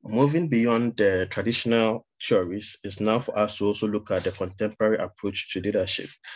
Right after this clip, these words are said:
And under contemporary approach to leadership, one important thing that, um, contemporary leadership tries to look out for is basically trust. It's basically trust. So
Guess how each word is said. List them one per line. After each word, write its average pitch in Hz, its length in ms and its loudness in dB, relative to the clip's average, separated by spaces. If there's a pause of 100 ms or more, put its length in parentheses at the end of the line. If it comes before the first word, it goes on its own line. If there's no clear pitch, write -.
(240)
And 92 120 -6
under 90 240 -4 (140)
contemporary 131 560 2
approach - 320 -4
to 104 60 -6
leadership, 98 540 -2
one 107 260 0
important 107 560 -2
thing 104 320 -4
that, 98 180 0 (180)
um, 90 360 -6 (160)
contemporary 104 800 2
leadership 104 500 0
tries 101 220 -4 (140)
to 98 80 -4
look 98 260 -4
out 95 160 0
for 85 240 -2 (460)
is 95 160 -2
basically 113 580 4 (200)
trust. - 500 0 (600)
It's 95 140 -2
basically 110 520 4
trust. 95 320 2
So 98 180 0